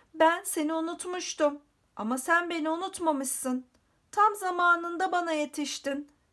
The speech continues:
Teşekkür ederim. Artık dile benden ne dilersen." demiş. Bülbül, Bir şey istemem. Sizin için öttüğüm zaman "Beni gözyaşlarıyla dinlediğinizi hiç unutmuyorum.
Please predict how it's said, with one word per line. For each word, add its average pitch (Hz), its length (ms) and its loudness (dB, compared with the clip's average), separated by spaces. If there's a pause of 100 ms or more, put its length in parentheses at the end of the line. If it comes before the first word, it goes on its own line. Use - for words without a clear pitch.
Teşekkür 381 540 -2
ederim. 294 560 0 (640)
Artık 359 720 0
dile 349 340 2
benden 320 720 4
ne 320 180 -4
dilersen." 262 760 2
demiş. 240 440 -10 (400)
Bülbül, 269 560 0 (520)
Bir 427 200 2
şey 403 320 0
istemem. 381 580 0 (520)
Sizin 370 360 -4
için 339 340 -2
öttüğüm 349 520 -2
zaman 302 460 0 (320)
"Beni 277 340 0 (100)
gözyaşlarıyla 339 1000 0
dinlediğinizi 294 960 -2
hiç 571 260 -4
unutmuyorum. 359 880 0